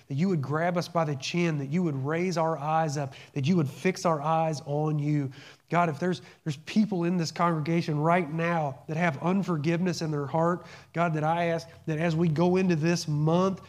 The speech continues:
that you would just hammer them, just hammer them with it, that you would just, God, I, I'm, I'm being serious when I ask this. Like, God, if there's something in us that's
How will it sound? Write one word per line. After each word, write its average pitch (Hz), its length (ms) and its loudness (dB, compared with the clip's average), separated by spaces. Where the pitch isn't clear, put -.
that 151 80 -4
you 170 240 2
would 160 180 2
just 165 300 -2
hammer 202 580 0
them, 175 480 0
just 208 220 -2
hammer 185 540 0
them 147 120 -2
with 143 160 -4
it, 131 120 -6
that 135 160 -6
you 196 120 2
would 202 120 2
just, 165 180 0
God, 190 200 0
I, 170 260 -10
I'm, 180 240 -4
I'm 175 160 0
being 190 240 4
serious 175 480 0
when 160 80 -4
I 156 200 -2
ask 156 260 -4
this. 139 180 -6
Like, 143 160 -2
God, 190 160 4
if 160 80 0
there's 185 240 2
something 196 640 2
in 190 240 2
us 170 560 0
that's 147 160 -8